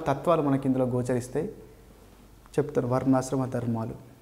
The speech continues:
మనం హిందూ మతం గురించి మాట్లాడుకున్నప్పుడు మతం అనే టాపిక్ని దీని డీటెయిల్గా తెలుసుకోవచ్చు. వర్ణాశ్రమ ధర్మాలు, పంచమహాయజ్ఞాలు, అరిషడ్ వర్గాలు, రైట్,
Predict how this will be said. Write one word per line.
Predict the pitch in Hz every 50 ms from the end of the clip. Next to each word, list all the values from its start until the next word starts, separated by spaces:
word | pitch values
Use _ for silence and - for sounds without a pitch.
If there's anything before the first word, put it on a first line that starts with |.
| - - - - -
మనం | 151 151 143 139 127
హిందూ | 135 139 143 156
మతం | 151 151 143 147 143 139
గురించి | 139 135 135 139
మాట్లాడుకున్నప్పుడు | 131 127 131 135 135 139 135 135 139 139 135 131 131 151 165
మతం | 160 135 123 123 143 135 131
అనే | 131 131
టాపిక్ని | 127 - 127 123 - 143 - 151 147 135
దీని | 127 127 123
డీటెయిల్గా | 123 - 135 135 131 123
తెలుసుకోవచ్చు. | 123 120 120 - 127 123 120 - 170 139
వర్ణాశ్రమ | 123 120 127 131 131 127 127 - 131 131
ధర్మాలు, | 120 120 117 120 123 123 120 117 120 123 - - - - - - - - - -
పంచమహాయజ్ఞాలు, | 131 127 135 135 147 139 135 131 131 135 127 123 117 117 117 120 120 120 120 120 120 - - - - - - - - - - - - - - - - - - - - - - - - - - - - - - - - -
అరిషడ్ | 131 135 139 135 151 143 127 120 120
వర్గాలు, | 120 127 123 131 131 123 120 120 127 123 - - - - - - - - - - - - - - - - - - - - - 160
రైట్, | 156 160 165